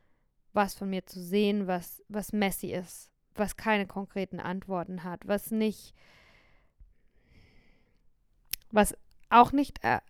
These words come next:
erfolgreich in diesem Sinne ist, ne? Also, ich sag die ganze Zeit also. <laughs>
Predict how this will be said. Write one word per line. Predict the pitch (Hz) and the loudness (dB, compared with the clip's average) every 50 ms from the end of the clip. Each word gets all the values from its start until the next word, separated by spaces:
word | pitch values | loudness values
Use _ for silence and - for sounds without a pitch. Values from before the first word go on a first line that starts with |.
| - | -2
erfolgreich | - 226 254 - - - 302 320 381 - - - 214 202 214 262 - - | 0 0 0 0 4 6 8 8 8 6 6 6 8 8 8 8 6 2
in | - 233 247 233 208 | 2 4 4 6 6
diesem | 240 240 214 233 233 233 | 4 2 4 2 2 2
Sinne | 208 247 320 320 311 - - | 4 2 2 2 0 0 0
ist, | - - - - - | -2 -2 -4 -6 -4
ne? | 202 202 214 226 254 - | -2 0 2 2 0 0
Also, | - 208 208 208 185 208 202 202 202 196 202 202 - - - - _ _ _ _ _ _ _ _ - _ _ _ _ _ _ - _ - - _ _ _ _ - - _ _ _ - _ _ _ _ _ _ _ _ _ - _ _ _ _ - - | 2 2 0 2 4 4 6 6 6 6 4 2 -2 -10 -20 -20 _ _ _ _ _ _ _ _ -20 _ _ _ _ _ _ -20 _ -20 -20 _ _ _ _ -20 -20 _ _ _ -20 _ _ _ _ _ _ _ _ _ -20 _ _ _ _ -14 -10
ich | - - | 6 8
sag | 214 196 - | 8 8 8
die | 226 202 | 8 8
ganze | 190 190 202 - - | 8 8 8 6 4
Zeit | 185 - | 6 8
also. | 110 165 180 190 190 190 190 - - - 233 - - | 10 10 10 10 8 6 4 4 0 0 0 12 12
<laughs> | 302 - | 12 12